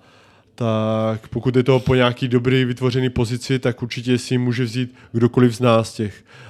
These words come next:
A co se týká taktiky, tak, eh, nemyslím si, že by se nějak měnila, ale prostě ty hráči mi upřímně, já si úplně tolik jako nevytvořím tu střelu, kor <laughs> za tři body, takže ty hráči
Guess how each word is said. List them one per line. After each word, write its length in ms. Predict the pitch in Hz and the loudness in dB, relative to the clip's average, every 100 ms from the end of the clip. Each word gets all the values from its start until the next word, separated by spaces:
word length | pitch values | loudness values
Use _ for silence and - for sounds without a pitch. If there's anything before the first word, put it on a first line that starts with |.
| - | -10
A 220 | 104 107 | -6 -6
co 140 | - | -4
se 60 | 113 | -4
týká 280 | 120 127 123 | 0 2 2
taktiky, 520 | 117 - 123 - 127 | 0 -2 -6 -2 -2
tak, 320 | 123 113 - | 0 -4 -2
eh, 320 | 117 113 113 | 0 2 2
nemyslím 360 | 113 120 117 131 | 2 0 0 -4
si, 120 | 135 | 2
že 80 | 131 | 2
by 100 | 127 | 2
se 120 | 147 | 2
nějak 320 | 139 135 - | 4 4 2
měnila, 540 | 120 127 139 143 147 147 - - - | 0 4 6 6 6 2 -8 -20 -8
ale 240 | 113 120 120 | 0 2 2
prostě 720 | - 113 - 135 123 123 117 - - _ _ | -2 -4 -2 0 2 2 0 -8 -20 _ _
ty 160 | - 135 | 2 4
hráči 400 | 131 120 123 139 | 6 4 2 -2
mi 180 | 135 131 _ _ _ _ _ _ - | -2 -4 _ _ _ _ _ _ -10
upřímně, 680 | 127 147 139 143 139 135 120 - | -4 -2 2 4 4 2 -2 -6
já 240 | 127 123 123 | 0 2 2
si 240 | - 135 | 0 -2
úplně 340 | 131 135 135 | 0 2 2
tolik 280 | 131 127 120 | 4 2 2
jako 460 | 123 123 127 127 123 | 0 4 4 4 2
nevytvořím 580 | 113 120 131 131 123 127 | -2 0 0 2 0 0
tu 120 | 127 | -4
střelu, 480 | 120 - 123 123 135 - - _ | -6 -2 2 2 0 -4 -20 _
kor 360 | - 120 120 117 - | 2 4 4 0 -2
<laughs> 100 | 156 | -4
za 240 | 110 120 | 0 -2
tři 180 | 117 135 | 0 0
body, 240 | 117 117 123 | 2 2 2
takže 320 | 110 123 113 - - - | 0 0 -4 -6 -20 -2
ty 120 | 135 | 0
hráči 680 | 123 123 120 - 131 127 | 4 4 2 0 -2 0